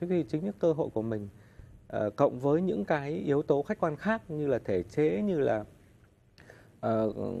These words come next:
minh bạch, rồi như là công bằng, vân vân. Thì tôi nghĩ là Việt Nam cũng, cũng, cũng, cũng có thể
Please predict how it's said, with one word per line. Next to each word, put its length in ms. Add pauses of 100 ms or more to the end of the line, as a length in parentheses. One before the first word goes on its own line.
minh 340
bạch, 200
rồi 200
như 160
là 100
công 260
bằng, 180
vân 140
vân. 180 (540)
Thì 400
tôi 200
nghĩ 120
là 120
Việt 240
Nam 540 (340)
cũng, 280
cũng, 220
cũng, 300 (220)
cũng 140
có 100
thể 300